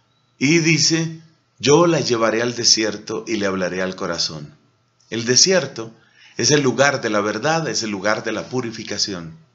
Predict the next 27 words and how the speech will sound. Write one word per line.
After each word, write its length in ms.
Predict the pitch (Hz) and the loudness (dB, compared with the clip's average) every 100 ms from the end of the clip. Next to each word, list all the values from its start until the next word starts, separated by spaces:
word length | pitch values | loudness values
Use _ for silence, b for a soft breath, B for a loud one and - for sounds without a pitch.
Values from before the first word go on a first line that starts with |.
| _ _ _ _ - _ B B B B | _ _ _ _ -20 _ B B B B
Pero 220 | 123 139 | 4 4
precisamente 680 | 120 123 180 226 220 220 - | 6 4 2 2 2 2 -2
por 160 | 131 123 | 0 -2
la 160 | 120 | -2
crudeza 720 | 123 110 131 214 - 107 80 - b b b _ - | -2 0 2 4 2 2 -8 -20 b b b _ -4
de 140 | 117 | 0
la 120 | 117 | 2
verdad 400 | 107 101 143 160 | 2 0 -2 -2
que 100 | 151 | -2
aparece 360 | 139 110 123 143 | -2 0 0 -2
en 100 | 151 | -2
el 120 | 110 | -4
desierto, 680 | 95 - 120 110 - 110 - b b b b | -2 0 0 -2 -8 -12 -12 b b b b
no 120 | 117 | -2
es 120 | 143 - | 0 2
tan 180 | 170 | 0
fácil 380 | 165 196 165 123 | 0 0 0 0
crecer 400 | 117 101 95 113 | -4 -2 -2 -2
en 100 | 120 | -4
la 80 | 113 | -6
esperanza. 720 | 107 101 117 135 - 69 - _ _ _ _ _ _ _ _ B B _ | -6 -6 -6 -6 -8 -10 -14 _ _ _ _ _ _ _ _ B B _
Porque 480 | 147 - 151 147 - | 2 2 0 -2 -2
en 200 | 143 139 | -2 0
la 120 | 135 | 0
rudeza 800 | 131 - 131 120 156 233 226 175 | -2 -2 0 2 2 2 2 0
del 200 | 123 107 | -4 -6
desierto 800 | 101 101 123 120 95 - 95 | -2 -2 0 -4 -6 -12 -14